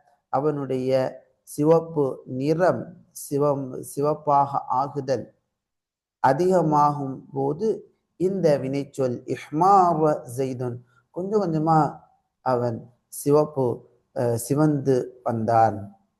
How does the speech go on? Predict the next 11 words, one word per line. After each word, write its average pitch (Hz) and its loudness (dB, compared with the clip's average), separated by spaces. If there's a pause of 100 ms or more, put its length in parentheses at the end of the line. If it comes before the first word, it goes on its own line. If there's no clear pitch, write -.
(1400)
என்ற 151 6
அர்த்தமும் 170 0
இதற்கு 123 0
சொல்லப்படும். - -14 (880)
ويختص 185 4
هذا 165 4
الباب، 170 4 (1160)
இந்த 143 0 (100)
பாப், 147 0
இந்த 123 -8 (120)
ஃபார்முலா 147 0